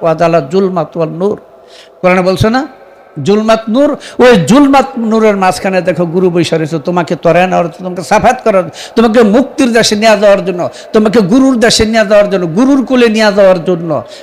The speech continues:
গুরু ওইখানে বসে রয়েছে। ওয়াজিবুল ওজুদ ধারণ করে হিজাবে মোহাম্মদের ভিতরে গুরু বসে রয়েছে।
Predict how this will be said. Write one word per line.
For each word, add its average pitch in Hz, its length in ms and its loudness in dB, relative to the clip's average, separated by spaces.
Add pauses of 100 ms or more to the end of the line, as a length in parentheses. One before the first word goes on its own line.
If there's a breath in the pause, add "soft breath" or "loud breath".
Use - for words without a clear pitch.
(180)
গুরু 175 180 0
ওইখানে 156 300 -6
বসে 139 260 -12
রয়েছে। - 320 -20 (1120)
ওয়াজিবুল 196 460 2
ওজুদ 160 300 -4
ধারণ 160 280 -6
করে 131 240 -10 (300 loud breath)
হিজাবে 202 320 2
মোহাম্মদের 185 640 -2
ভিতরে 170 260 -4
গুরু 175 240 -2
বসে 156 280 -6
রয়েছে। - 280 -16